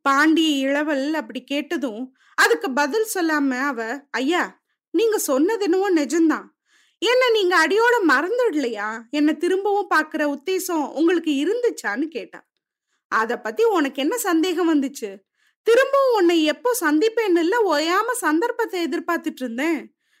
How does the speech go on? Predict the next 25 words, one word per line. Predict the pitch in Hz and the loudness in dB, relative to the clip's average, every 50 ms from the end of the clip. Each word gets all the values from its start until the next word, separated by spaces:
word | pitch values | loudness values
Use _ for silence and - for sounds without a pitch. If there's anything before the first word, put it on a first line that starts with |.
| _ - - | _ -4 -2
கடைசியில | 262 269 302 320 311 - 359 349 415 | 0 0 0 0 -2 -2 -2 0 0
இப்படி | 381 339 339 - - 349 339 349 320 302 370 370 - _ - | 0 -2 -2 -4 -4 -4 -2 0 0 -2 -2 -6 -8 _ -4
அந்த | - 339 359 349 349 | 0 0 2 2 0
சந்தர்ப்பம் | 349 - 285 277 262 269 254 262 - 370 381 | 0 -2 -2 0 -2 -2 -4 -4 -8 -8 -4
கிடைச்சுது. | 339 302 294 294 - - 277 - - - _ _ _ _ _ _ _ _ _ - 247 | -4 -4 -4 -4 -6 -8 -12 -12 -14 -20 _ _ _ _ _ _ _ _ _ -2 2
மதுரையில | 320 359 359 453 539 554 539 508 440 440 403 | 2 2 4 4 4 4 6 4 4 4 2
இருந்து | 381 370 392 440 480 466 | 0 0 0 0 0 2
இந்த | 381 330 359 339 - | 2 0 0 -2 0
காஞ்சிக்கு | 320 311 359 440 466 466 453 440 453 403 349 | 0 2 2 2 2 2 0 0 0 -2 -2
வர்ற | 349 330 311 320 311 | -2 -2 0 -2 -2
வழியில | 262 285 277 294 285 349 370 349 330 254 226 262 302 - _ _ _ _ | -2 -2 -2 -2 -2 -2 -2 0 -2 -2 -2 -4 -8 -10 _ _ _ _
அன்னைக்கு | - - 427 480 494 - 453 427 381 | 0 2 2 4 2 2 0 0 0
ஒரு | 392 403 440 427 403 | 0 0 -2 -2 -2
நாள் | 427 466 480 480 381 | 0 0 2 0 0
விடாம | 262 320 339 370 392 427 466 480 508 480 403 | 0 0 0 0 0 0 0 -2 -2 -2 0
மழை | 330 320 339 381 427 415 | 0 0 0 -2 -4 -4
பெஞ்ச | 427 381 330 277 302 269 | -2 -2 -2 -2 -2 -2
ராத்திரியில | 247 262 254 285 269 - 339 349 330 294 262 220 214 247 262 _ _ _ _ _ _ | 0 -2 -2 -2 -4 -4 -4 -2 -2 -2 -4 -4 -6 -8 -10 _ _ _ _ _ _
எனக்கு | - 320 415 415 427 427 392 | -2 0 0 0 2 2 4
அடைக்கலம் | 330 320 339 440 466 466 - 466 440 403 320 | 4 4 4 2 0 0 2 2 2 2 0
கொடுத்த | - 339 311 311 330 - 339 359 370 | -2 -2 -2 -2 -4 -2 -2 -2 -2
செம்பியன் | 370 - 349 349 359 392 440 440 440 392 | -2 -2 -2 0 0 0 0 0 0 0
வளவன் | 339 339 302 294 285 269 277 269 262 | 0 0 0 0 0 0 0 0 0
மாளிகைக்கு | 262 262 262 302 349 381 339 247 277 - - - | 0 0 0 0 0 0 -2 -4 -6 -8 -8 -10
போனேன். | 349 - 294 269 247 214 - - | -8 -8 -8 -8 -8 -8 -12 -18